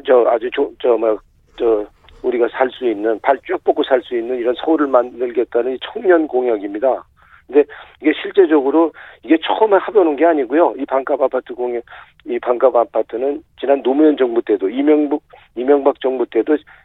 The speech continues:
실현됐었던 정책입니다. 그래서 일부 성공을 거뒀고요. 뭐, 일부 이제 노무현 정부 때는 저, 이렇게 저 강남과 같은 좀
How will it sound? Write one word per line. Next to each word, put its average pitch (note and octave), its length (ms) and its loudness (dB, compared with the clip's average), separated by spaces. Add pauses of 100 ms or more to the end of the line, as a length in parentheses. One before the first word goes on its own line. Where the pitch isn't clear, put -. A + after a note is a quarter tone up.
(120)
실현됐었던 B2+ 1040 0
정책입니다. G#2+ 640 -4
그래서 A2 180 -4
일부 B2+ 280 -4 (100)
성공을 C#3+ 380 2
거뒀고요. A2+ 640 -2 (560)
뭐, B2 280 4 (260)
일부 C#3+ 200 -2
이제 C#3+ 100 4
노무현 C#3 340 4
정부 C3+ 300 2
때는 C#3 640 0 (280)
저, B2 320 4 (340)
이렇게 B2+ 320 -2
저 A#2 220 0
강남과 C3 420 0
같은 B2 480 -4
좀 A2 280 -4